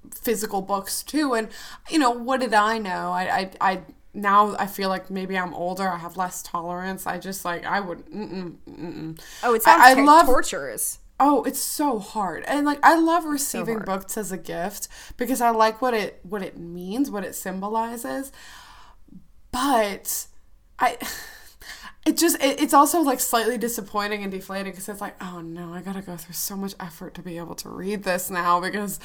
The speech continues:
Speaker 1: it's a
Speaker 2: Yes.
Speaker 1: physical book." <laughs>
Speaker 2: Yes, receiving a book as a gift, that's actually the one thing I don't like about the Kindle, 'cause I had a friend, like, one of my best friends was like,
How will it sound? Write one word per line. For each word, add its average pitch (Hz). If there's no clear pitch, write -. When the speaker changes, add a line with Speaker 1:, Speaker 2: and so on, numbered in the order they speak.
Speaker 1:
it's 185
a 196
Speaker 2:
Yes. -
Speaker 1:
physical 240
book." 208
<laughs> 285
Speaker 2:
Yes, 262
receiving 302
a 339
book 233
as 247
a 233
gift, 202
that's 247
actually 320
the 233
one 202
thing 208
I 180
don't 175
like 196
about 220
the 226
Kindle, 233
'cause 233
I 214
had 247
a 247
friend, 190
like, 196
one 202
of 208
my 208
best 180
friends 180
was 190
like, 185